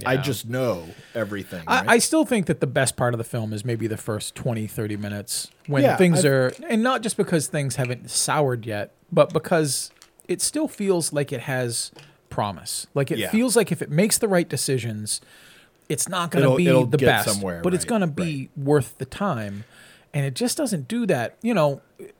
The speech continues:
Speaker 2: ultimately, the best part I can say about it is Jake Gyllenhaal's good. Well, the cast is good.
Speaker 1: Right.
Speaker 2: I don't feel like the cast did a bad thing. The, he shines a, a little bit more than others 'cause I liked his character and his motivations were more believable.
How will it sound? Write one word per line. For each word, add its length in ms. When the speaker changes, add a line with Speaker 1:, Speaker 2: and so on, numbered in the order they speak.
Speaker 2:
ultimately, 480
the 100
best 320
part 160
I 100
can 160
say 220
about 280
it 120
is 180
Jake 240
Gyllenhaal's 500
good. 240
Well, 120
the 80
cast 360
is 100
good. 240
Speaker 1:
Right. 220
Speaker 2:
I 80
don't 180
feel 140
like 160
the 80
cast 320
did 80
a 40
bad 300
thing. 260
The, 140
he 260
shines 480
a, 160
a 100
little 200
bit 140
more 220
than 140
others 420
'cause 140
I 20
liked 260
his 140
character 480
and 80
his 180
motivations 680
were 100
more 240
believable. 640